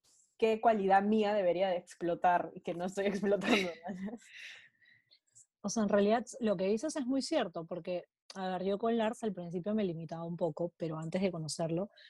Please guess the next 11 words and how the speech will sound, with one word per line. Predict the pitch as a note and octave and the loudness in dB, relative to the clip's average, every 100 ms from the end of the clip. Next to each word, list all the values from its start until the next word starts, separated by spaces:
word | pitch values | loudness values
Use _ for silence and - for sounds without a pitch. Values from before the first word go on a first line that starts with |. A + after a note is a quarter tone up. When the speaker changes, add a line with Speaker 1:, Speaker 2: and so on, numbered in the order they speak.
| _ | _
Speaker 2:
y | - F#3+ | 0 0
después | F3+ A3 | 2 2
de | B3+ | 4
conocerme, | B3+ F#3 E3 F#3+ G#3 | 2 0 0 2 4
él | F#3+ | 6
vio | F#3+ | 4
lo | G3 | 2
peor | E3 E3 | -2 -2
de | |
mí. | E3+ F3 E3 | -4 -8 -14
O | _ _ _ | _ _ _